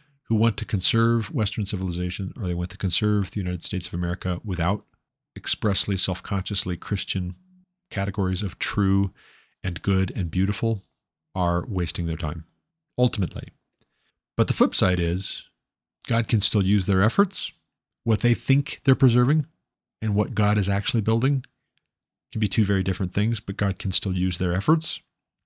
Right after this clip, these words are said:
And this is more my key interest, my central focus. We as Christians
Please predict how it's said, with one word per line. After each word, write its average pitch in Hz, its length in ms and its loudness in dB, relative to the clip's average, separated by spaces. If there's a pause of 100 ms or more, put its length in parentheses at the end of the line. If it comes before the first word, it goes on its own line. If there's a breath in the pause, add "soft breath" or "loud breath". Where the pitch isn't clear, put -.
(280)
And 117 560 2 (540)
this 104 240 0
is 110 160 -2
more 95 180 0
my 98 220 0
key 104 260 0
interest, 95 420 -2
my 117 400 2 (140)
central 104 320 -2
focus. 82 440 -2 (920 soft breath)
We 139 160 8
as 135 100 6
Christians - 880 0